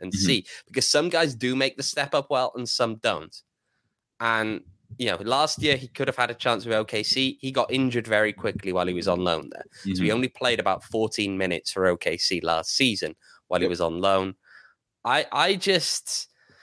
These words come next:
Speaker 1: and I mean, Pat, Pat here in the comments is talking about, you know, the statement mentioned bringing him in for injuries. Do they see him as a, a central midfielder where we have injuries or as a winger? These are great questions, unfortunately, because the news came in quite so,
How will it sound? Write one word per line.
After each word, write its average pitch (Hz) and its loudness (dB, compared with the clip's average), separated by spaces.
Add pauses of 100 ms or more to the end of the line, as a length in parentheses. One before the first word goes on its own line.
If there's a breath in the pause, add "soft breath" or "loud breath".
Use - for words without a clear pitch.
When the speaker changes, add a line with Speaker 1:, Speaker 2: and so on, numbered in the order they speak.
(260 soft breath)
Speaker 1:
and 147 2
I 156 2
mean, 151 2
Pat, 165 0
Pat 175 0
here 147 4
in 127 4
the 127 2
comments 127 0
is 113 -2
talking 117 2
about, 110 2
you 104 0
know, 101 0
the 104 -4
statement 113 -2
mentioned 110 -4
bringing 107 2
him 101 -2
in 101 -2
for 101 -6
injuries. 104 -2
Do 104 -2
they 98 4
see 104 2
him 98 0
as 95 -4
a, 92 0
a 90 -6
central 95 0
midfielder 123 0
where 107 2
we 104 -2
have 143 2
injuries 123 2
or 104 4
as 95 0
a 92 0
winger? 131 0 (480 soft breath)
These 135 2
are 135 0
great 139 0
questions, 110 -4
unfortunately, 135 0
because 151 2
the 156 -2
news 160 2
came 143 0
in 135 2
quite 117 0
so, 104 4